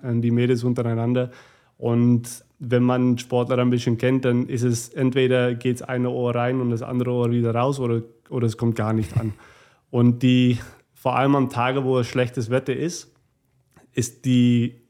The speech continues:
Speaker 1: die Laune ein bisschen hochhalten wahrscheinlich das Wichtigste. Also egal, was man dann sagt. Aber vor zwei Jahren haben wir, ich weiß nicht mehr, wir haben zu Hause in Cali gespielt und es war richtig, richtig scheiß Wetter. Also es hat geregnet,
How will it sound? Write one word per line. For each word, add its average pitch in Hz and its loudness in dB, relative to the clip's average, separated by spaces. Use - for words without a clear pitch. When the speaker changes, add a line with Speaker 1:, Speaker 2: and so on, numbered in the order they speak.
Speaker 1:
die 127 2
Laune 120 2
ein 120 0
bisschen 120 -2
hochhalten 117 -4
wahrscheinlich 113 -2
das 110 -4
Wichtigste. 165 -6
Also 113 -2
egal, 117 -4
was 117 -2
man 120 0
dann 117 0
sagt. 123 -4
Aber 120 2
vor 123 0
zwei 123 0
Jahren 139 0
haben 123 0
wir, 123 2
ich - -20
weiß 110 -10
nicht 117 -2
mehr, 113 -4
wir 117 -2
haben 120 -2
zu 117 -4
Hause 127 0
in 127 2
Cali 139 -2
gespielt 143 -4
und 120 0
es 107 -2
war 120 4
richtig, 127 0
richtig 123 -2
scheiß 110 -4
Wetter. 110 -8
Also 113 -4
es 107 -4
hat 120 -2
geregnet, 131 0